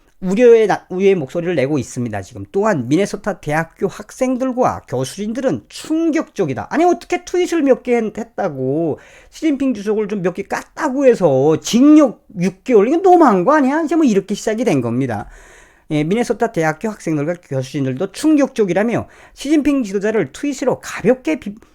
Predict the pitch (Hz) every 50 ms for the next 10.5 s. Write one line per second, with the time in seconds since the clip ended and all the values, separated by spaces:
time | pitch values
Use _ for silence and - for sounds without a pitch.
0 | _ _ _ _ _ - 175 - - 208 240 233 226 226 _ - 185 202 226 214
1 | 214 214 214 226 254 269 247 185 - - - _ - - 190 233 247 247 127 113
2 | 104 - 139 151 147 - _ - 233 214 220 220 202 - - 220 226 220 220 202
3 | 165 160 165 175 - 196 196 196 190 - - 233 233 - 254 240 175 117 101 104
4 | 123 175 226 214 - _ - 262 277 - - - 113 117 131 139 156 196 208 -
5 | - 240 220 233 240 247 247 - 214 160 - - 113 104 - 104 95 98 - -
6 | _ _ _ - _ _ _ - 262 285 294 277 226 160 127 135 156 175 247 262
7 | 262 262 202 135 - - - - 120 135 151 151 - - 240 240 233 247 247 214
8 | 185 131 - - _ 226 240 254 220 - - 240 226 220 175 165 175 175 175 165
9 | 170 170 226 220 202 131 107 - - - - 196 214 208 196 185 202 190 - -
10 | - 202 208 185 185 196 233 269 254